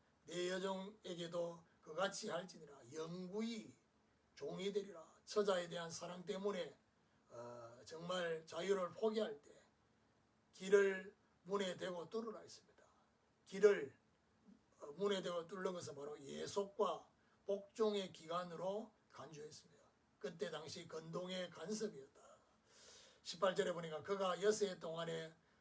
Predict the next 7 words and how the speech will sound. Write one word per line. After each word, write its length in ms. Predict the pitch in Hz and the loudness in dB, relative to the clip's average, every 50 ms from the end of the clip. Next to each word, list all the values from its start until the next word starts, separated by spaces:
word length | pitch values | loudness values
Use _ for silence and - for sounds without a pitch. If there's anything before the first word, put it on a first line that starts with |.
| _ _ - | _ _ 0
품꾼의 520 | - 220 220 214 214 226 220 208 196 180 | 2 2 2 2 2 2 4 4 4 2
삭세에 560 | - - 196 190 - - - 175 165 156 - | 2 -2 -2 -2 -2 -6 -4 -4 -4 -4 -6
배나 540 | - 147 147 147 170 185 185 165 160 - - _ _ _ _ _ _ _ _ _ | -6 -8 -6 -2 0 0 0 0 -2 -4 -10 _ _ _ _ _ _ _ _ _
받을 280 | - 185 175 175 175 170 | -6 -4 -2 0 0 0
만큼 480 | 165 156 160 165 165 - 170 170 165 160 - - - - _ _ _ _ - | 0 0 -2 -2 -4 -4 -4 -4 -4 -4 -10 -16 -20 -20 _ _ _ _ -2
너를 220 | 175 185 190 175 | 0 0 2 2
섬겼은즉 840 | 165 - - 220 233 233 220 185 - - - 151 147 - - - | 0 2 2 2 2 4 2 2 2 0 -6 -10 -12 -14 -16 -16